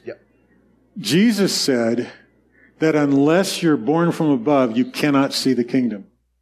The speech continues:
Speaker 2: And he says, "It is necessary for you to be born again." Just because I spent two-thirds of my preaching career distorting the reality of what being born again was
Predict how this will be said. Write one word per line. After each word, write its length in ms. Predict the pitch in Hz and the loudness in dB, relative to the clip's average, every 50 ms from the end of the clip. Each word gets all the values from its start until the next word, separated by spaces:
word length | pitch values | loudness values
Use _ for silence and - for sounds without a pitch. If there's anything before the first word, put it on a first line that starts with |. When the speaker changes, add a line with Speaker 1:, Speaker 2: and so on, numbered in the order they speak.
| _ _ _ _ _ _ _ _ _ _ _ _ _ | _ _ _ _ _ _ _ _ _ _ _ _ _
Speaker 2:
And 460 | 180 156 180 190 165 156 151 165 170 | 0 2 4 4 4 4 2 0 -2
he 360 | 160 151 - - - - 147 | -4 -6 -10 -10 -4 -2 -2
says, 680 | 143 - - 147 143 127 127 143 165 165 - - - - _ _ _ _ _ _ _ _ _ _ _ _ _ _ _ _ _ _ _ _ _ _ _ | -2 0 -2 0 0 2 2 0 0 -2 -4 -8 -10 -14 _ _ _ _ _ _ _ _ _ _ _ _ _ _ _ _ _ _ _ _ _ _ _
"It 160 | 202 185 175 | 0 2 2
is 300 | 170 160 147 123 107 110 | 4 2 0 0 -2 -2
necessary 920 | 120 139 147 165 196 214 208 - - 135 - - - 131 110 101 104 110 107 | 0 0 2 2 2 2 0 0 -2 -2 -2 0 0 -2 -2 -2 -4 -6 -8
for 220 | - - - 139 | -8 -6 -2 0
you 100 | 143 139 | 2 2
to 60 | 127 | 2
be 100 | 117 131 | 2 0
born 240 | 127 127 123 123 123 | 0 0 0 0 0
again." 320 | 117 131 120 110 123 - - 175 | 0 -2 -2 -4 -6 -10 -12 -10
Just 360 | - - 214 247 226 - - | -4 -2 0 0 -2 -4 -4
because 680 | - 247 - - - 180 156 143 143 147 139 127 - - - - - - _ _ _ _ | -4 -4 -2 0 0 0 2 2 2 0 0 -2 -4 -8 -12 -18 -20 -20 _ _ _ _
I 200 | 151 156 190 214 | 0 2 2 2
spent 520 | 208 - - - - 175 165 156 143 - | 0 0 -4 -4 -2 0 0 0 -2 -4
two-thirds 520 | - - 190 165 - - 185 175 175 151 143 | -2 -2 -2 -2 0 2 2 2 2 0 -2
of 80 | 143 | -2
my 160 | 131 139 135 127 | -2 0 -2 -2
preaching 500 | - - 175 180 180 - - 147 131 - | -2 -2 -2 -2 -2 0 -2 -2 -2 -2
career 500 | - - 117 120 123 117 120 120 110 - - _ _ _ | -2 -2 0 2 2 2 0 0 -4 -6 -14 _ _ _
distorting 880 | - 143 139 - - - - - - 190 196 202 180 160 135 127 131 127 | -4 -4 -2 -2 -2 -4 -4 -2 0 2 2 4 2 2 0 0 0 0
the 100 | 127 139 | 0 0
reality 580 | 127 135 135 135 139 143 143 131 120 120 117 120 | 0 2 2 2 2 2 2 2 0 0 0 0
of 140 | 120 117 | 0 -2
what 200 | 123 135 143 131 | -2 -4 -2 0
being 220 | 120 139 135 127 120 | 0 0 2 2 2
born 240 | 123 131 135 139 143 | 2 0 2 2 2
again 320 | 131 123 139 135 131 123 | 2 0 0 0 2 0
was 420 | 127 131 135 147 175 175 - - | 2 0 0 0 -2 -4 -8 -14